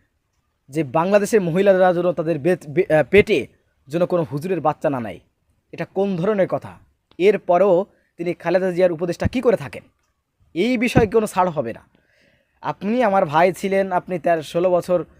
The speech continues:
আপনি শেখ হাসিনার বিরুদ্ধে, আওয়ামী লীগের বিরুদ্ধে লড়েছেন, একসাথে লড়েছেন, রাজপথে আপনি অন্যায়ের বিরুদ্ধে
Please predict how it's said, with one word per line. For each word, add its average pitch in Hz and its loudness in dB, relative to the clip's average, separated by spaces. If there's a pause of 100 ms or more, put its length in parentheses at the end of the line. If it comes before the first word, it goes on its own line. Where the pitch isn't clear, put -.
(280)
আপনি 165 -4
শেখ 180 -2
হাসিনার 180 -4
বিরুদ্ধে, 160 -2
আওয়ামী 170 -2
লীগের 170 -2
বিরুদ্ধে 165 -2
লড়েছেন, 160 0
একসাথে 165 -2
লড়েছেন, 165 0 (380)
রাজপথে 175 0
আপনি 180 0
অন্যায়ের 180 2
বিরুদ্ধে 170 -2